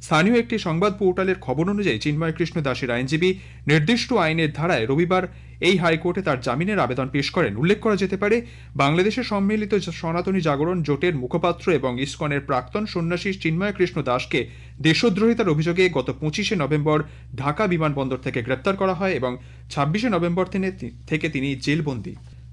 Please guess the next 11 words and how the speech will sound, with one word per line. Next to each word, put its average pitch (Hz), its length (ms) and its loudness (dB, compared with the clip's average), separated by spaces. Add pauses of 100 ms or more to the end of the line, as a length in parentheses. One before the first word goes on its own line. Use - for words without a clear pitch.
দু 185 140 2
দেশের 240 340 2
মধ্যে 247 240 4
শক্তিক্ষেত্রে 240 600 -2
সহায়তা 208 480 0
আরও 147 160 4
জোরদার 139 320 0
করতে 185 340 -2
ভারত 139 380 0
ও 214 80 0
শ্রীলঙ্কা 185 640 0